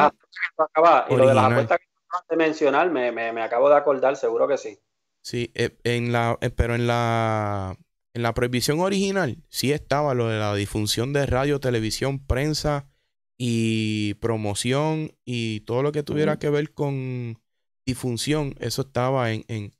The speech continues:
Speaker 2: en la, en la ley original. No en la que se, se trabajó aquí,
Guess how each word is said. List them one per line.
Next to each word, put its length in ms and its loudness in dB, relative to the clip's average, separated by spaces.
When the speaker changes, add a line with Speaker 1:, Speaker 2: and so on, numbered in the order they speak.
Speaker 2:
en 180 -4
la, 420 -4
en 140 -4
la 120 -2
ley 180 0
original. 500 -4
No 260 0
en 220 0
la 140 2
que 120 -2
se, 880 0
se 200 -2
trabajó 500 0
aquí, 380 -4